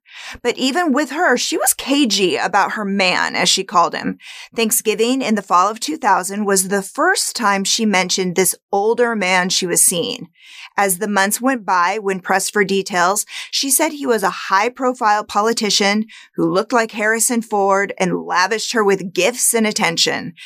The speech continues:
Godiva chocolates, jewelry, weekends at his condo. She talked about marrying him and having his children. Unfortunately, he was already married,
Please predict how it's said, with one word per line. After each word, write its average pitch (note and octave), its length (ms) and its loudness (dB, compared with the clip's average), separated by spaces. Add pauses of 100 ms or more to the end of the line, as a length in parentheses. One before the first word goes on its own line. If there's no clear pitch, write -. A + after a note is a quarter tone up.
(300)
Godiva F#3+ 460 0
chocolates, A#3+ 920 0
jewelry, A3+ 720 0
weekends B3+ 480 -2
at C4 140 2
his B3 140 2
condo. A#3 720 0 (280)
She - 160 -2
talked - 240 0
about B3 280 2
marrying G#3 640 2
him F3+ 320 0
and F3 100 -6
having G#3+ 320 0
his F#3+ 200 0
children. F3+ 680 0 (720)
Unfortunately, G#3 1040 0 (220)
he F#4 100 0
was F4 140 -2
already E4+ 420 0
married, D#3+ 440 -2